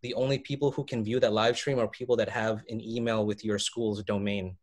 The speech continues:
Because le-, if someone just has a regular Gmail account, which most parents do, and they click on that link, it's gonna say that it's not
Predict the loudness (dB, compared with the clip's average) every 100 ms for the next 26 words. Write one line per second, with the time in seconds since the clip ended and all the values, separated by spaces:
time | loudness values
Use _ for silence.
0 | _ _ _ _ -6 2 4 4 2 2
1 | 2 2 4 4 2 0 2 2 4 4
2 | 4 4 4 2 -2 0 0 0 0 0
3 | -2 -6 -6 -4 -2 -2 -4 -2 0 -2
4 | -2 0 -2 -4 _ -4 0 0 0 0
5 | 2 0 2 0 0 -10 _ _ _ -6
6 | 0 0 2 2 4 4 2 -2 -2